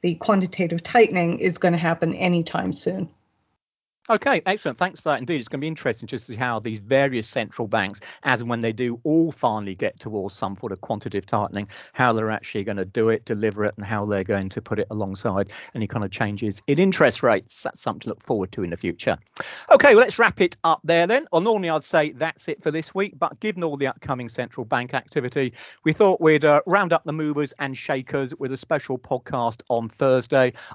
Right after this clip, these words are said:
Speaker 2: after the E C B announcement. So we do hope that you can join us for that. Either way, there's clearly a lot going on in financial markets, so remember to keep up to date with all the key economic data and events in Econday's global economic calendar.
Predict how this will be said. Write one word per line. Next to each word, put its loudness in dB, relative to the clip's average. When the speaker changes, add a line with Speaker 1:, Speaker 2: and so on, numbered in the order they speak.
Speaker 2:
after 2
the -2
E -4
C -6
B 0
announcement. -4
So 0
we -2
do -2
hope 0
that -6
you -8
can -8
join -2
us -4
for -4
that. 0
Either 6
way, 8
there's 2
clearly 4
a 6
lot 2
going 2
on -4
in -6
financial -4
markets, -2
so 0
remember 4
to -6
keep -4
up 0
to -12
date -4
with 2
all 4
the 2
key -2
economic -4
data -2
and 0
events 0
in -4
Econday's 0
global 2
economic -4
calendar. 0